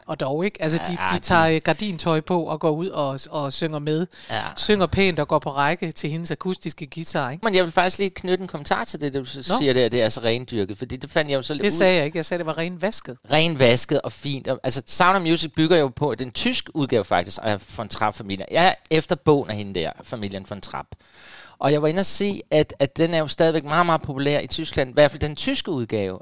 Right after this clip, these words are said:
Speaker 2: af,
Speaker 1: Mhm.
Speaker 2: af den her. De ser den hele tiden. Altså, det var et behov, der var i Tyskland efter krigen på at få langs-, altså, lavet noget, der var sådan, øh, oven på alle de rædsler, der havde været oven på krigen, så havde man simpelthen behov for at vise noget tyskagtigt, som bare var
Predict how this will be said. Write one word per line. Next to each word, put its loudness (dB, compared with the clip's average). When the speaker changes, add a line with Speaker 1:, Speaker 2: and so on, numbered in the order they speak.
Speaker 2:
af, -2
Speaker 1:
Mhm. -2
Speaker 2:
af -4
den -2
her. -6
De -4
ser 2
den -8
hele 4
tiden. -4
Altså, 4
det 4
var 6
et 4
behov, 8
der 8
var 8
i 6
Tyskland 0
efter 2
krigen -2
på 0
at 2
få 0
langs-, 2
altså, -2
lavet 8
noget, 6
der 4
var 0
sådan, -4
øh, -8
oven 4
på 2
alle 4
de -4
rædsler, 2
der 2
havde 4
været 6
oven 2
på -4
krigen, -2
så -2
havde -4
man -6
simpelthen -4
behov 0
for 2
at -6
vise -6
noget 2
tyskagtigt, 0
som -4
bare 0
var -4